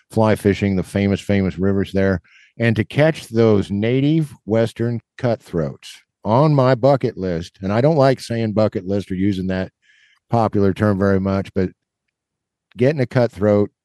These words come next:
is something I really, really wanted to do. Have you got one yet?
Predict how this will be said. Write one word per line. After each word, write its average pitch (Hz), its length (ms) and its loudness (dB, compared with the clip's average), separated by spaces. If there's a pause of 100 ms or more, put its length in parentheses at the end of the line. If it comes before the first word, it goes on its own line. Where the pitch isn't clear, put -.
(140)
is 92 220 -4
something 104 400 -2
I 90 120 -2
really, 101 380 4
really 95 280 0
wanted 90 380 -6
to 87 80 -4
do. 85 100 -4
Have 78 160 -8
you 104 100 0
got 120 240 2
one 117 180 0
yet? 113 240 -2